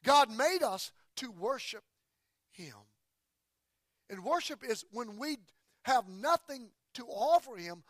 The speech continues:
other than to yield ourselves totally and completely unto him. He is worthy of our worship. Secondly,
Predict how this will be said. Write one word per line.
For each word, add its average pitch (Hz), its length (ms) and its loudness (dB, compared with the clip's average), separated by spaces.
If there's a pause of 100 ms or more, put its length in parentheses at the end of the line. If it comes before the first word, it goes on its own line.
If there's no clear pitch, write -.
(220)
other 226 380 2 (340)
than 202 540 -2 (380)
to 240 100 -8
yield 302 480 0
ourselves 196 680 -4 (260)
totally 285 600 -4 (240)
and 196 180 -4
completely 156 800 -12 (380)
unto 185 340 0 (840)
him. 139 340 -18 (2500)
He 233 140 -12
is 156 200 -12
worthy 175 360 -14
of 139 100 -18
our 160 140 -14
worship. 190 360 -20 (2000)
Secondly, - 640 -14